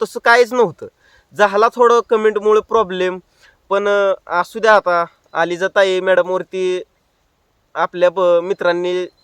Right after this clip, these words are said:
कमेंट टाकल्या होत्या थोड्या थोड्या वाईट, कारण, अं, असू द्या आता, घ्या समजून तुम्ही पण. तसं काहीच नाही, त्यांचा पण स्वभाव खूप मस्त आहे. बोलून मला पण छान वाटलं, आणि ही विषय आता मी इथंच, अं, संपवून टाकतोय. तुम्ही तर ऐकलंयच, मी डायरेक्ट त्यांना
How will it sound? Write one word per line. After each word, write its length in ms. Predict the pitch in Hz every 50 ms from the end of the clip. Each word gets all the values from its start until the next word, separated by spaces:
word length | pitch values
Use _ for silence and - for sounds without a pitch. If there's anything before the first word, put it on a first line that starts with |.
| _ _ _ _ _ _ _ _ _
कमेंट 280 | 202 190 196 214 220 202 -
टाकल्या 280 | - - 214 208 208
होत्या 180 | 214 214 220 226 -
थोड्या 220 | - 240 202 185 185 -
थोड्या 180 | 196 185 185
वाईट, 340 | 190 190 175 160 160 151 -
कारण, 420 | - 175 170 160 156 160 160 156
अं, 220 | 156 156 151 151 151 - _ _ -
असू 260 | 139 143 - - 180
द्या 140 | 165 185 180
आता, 160 | 170 - 170
घ्या 200 | 151 156 165 175
समजून 380 | - - 214 202 175 165 170 170
तुम्ही 240 | - 175 160 165 165 -
पण. 180 | 147 151 180 196 _ _ _ _ _ _ _ - _ _ _ _ _ -
तसं 160 | 175 - 240 -
काहीच 300 | - 220 220 233 226 214
नाही, 200 | 247 240 226 226
त्यांचा 300 | 220 - 233 220 - 220
पण 160 | 208 208 233 220
स्वभाव 320 | - 240 220 208 226 226 -
खूप 260 | - - 233 247 -
मस्त 300 | 226 214 220 - - -
आहे. 180 | 208 196 196 196 - _ _ _ _ _ _ -
बोलून 300 | 175 208 214 214 220 214
मला 240 | 202 202 202 214
पण 180 | 208 - 233 226 -
छान 260 | - - 208 208 208
वाटलं, 420 | 220 214 - 175 170 170 170 170 - 165
आणि 120 | 175 175
ही 140 | 165 202 202
विषय 280 | 196 196 - - 220
आता 240 | 208 208 202 - 202
मी 120 | 208 214 214
इथंच, 460 | 185 190 185 - 226 214 - - 226
अं, 160 | 214 214 208
संपवून 480 | 196 - 247 233 208 - 214 208 208 202
टाकतोय. 380 | - 226 - _ 185 180 190 190 - - _ _ _ _
तुम्ही 200 | - 196 202 220 -
तर 80 | 226 226
ऐकलंयच, 640 | 226 226 220 - _ 208 208 208 214 214 214 - -
मी 120 | 220 208
डायरेक्ट 320 | 214 214 202 196 185 - 185 -
त्यांना 260 | 226 220 202 196 196